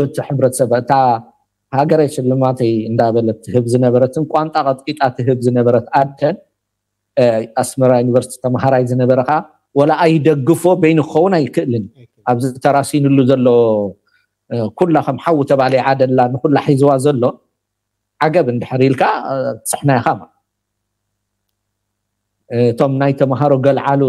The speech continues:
Speaker 1: ዝኸድሉ ተምሃሮ ዝተፀልእሉ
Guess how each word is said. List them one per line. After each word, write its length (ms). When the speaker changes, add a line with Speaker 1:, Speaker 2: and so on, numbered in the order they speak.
Speaker 1:
ዝኸድሉ 640
ተምሃሮ 380
ዝተፀልእሉ 640